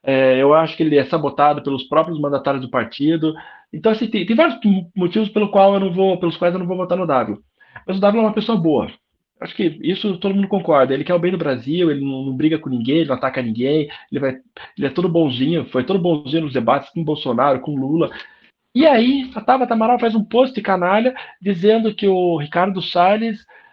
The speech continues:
é, que, que o, o Dávila falou ontem no debate que o Novo tem, tem, todos os filiados são ficha limpa. Aí a, ela posta com a foto do Salles e fala, "Não, o Salles não era ficha limpa." Sabe, um, uma safadeza, uma sacanagem, por quê? Porque o Salles foi expulso do Novo.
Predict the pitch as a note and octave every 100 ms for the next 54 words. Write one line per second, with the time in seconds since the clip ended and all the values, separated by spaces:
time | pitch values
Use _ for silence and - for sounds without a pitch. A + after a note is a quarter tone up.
0 | _ D3 C#3+ C#3+ C#3 C3+ C3 B2 A2 -
1 | - A#2 C3+ C3 A2+ G#2+ - G#2 G#2+ G#2
2 | A2 C#3 D#3 C#3+ D#3+ E3 E3 D3 C3+ C#3+
3 | E3 - E3 E3 F3 E3+ F3 D#3 D#3 -
4 | D#3+ D#3 D#3+ D#3 D3+ - G3 F3 - E3+
5 | E3 E3 E3 - F3+ C#3+ C3 - - -
6 | _ C#3+ C#3+ D#3+ F3 D#3 C#3 C#3 D#3 E3
7 | F#3+ G3 G3+ - - _ - D#3+ - F3
8 | F3 E3 - F3+ E3+ G3+ G3 F#3+ E3 F3
9 | E3+ F#3+ F#3+ F3+ F3 G#3+ F#3 E3 - -
10 | _ _ _ - D4+ C4 A2 A#2 - -
11 | - _ - - G3 F#3+ - C4 C4 A3+
12 | B2 C#3+ G3 D#3 C#3+ - - G#3+ E3+ E3
13 | A3 E3+ E3 G3 G#3+ G3+ F#3 G#3 G#3 B3+
14 | - A3 C#4 - D#3+ C3+ C3 G#2 A#2